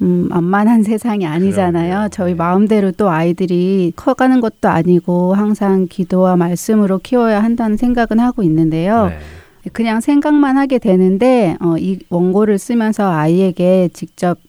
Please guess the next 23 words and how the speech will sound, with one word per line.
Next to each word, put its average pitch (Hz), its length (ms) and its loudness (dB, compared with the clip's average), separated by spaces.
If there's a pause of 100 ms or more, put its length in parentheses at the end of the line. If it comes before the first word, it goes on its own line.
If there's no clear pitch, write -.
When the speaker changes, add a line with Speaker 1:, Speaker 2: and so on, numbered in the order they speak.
(120)
Speaker 1:
제 180 260 0
생각과 247 680 0
그런 175 340 -2 (100)
성경적인 240 680 -2
말씀을 185 640 0 (240)
실천할 302 560 -2
수 - 140 -8
있다는 180 580 0
게 175 300 0
Speaker 2:
음. 175 40 -2
Speaker 1:
저에게 170 400 -4
참 208 240 -6
도움이 180 420 -2
되는 170 320 -2
것 170 100 -6
같아요. 156 400 -10
Speaker 2:
맞습니다. 110 680 -6
뭐 107 200 -10
사실 151 680 -4
자녀가 123 480 -4
있는 120 260 -4
분들, 107 540 -6
부모님들이 113 840 -10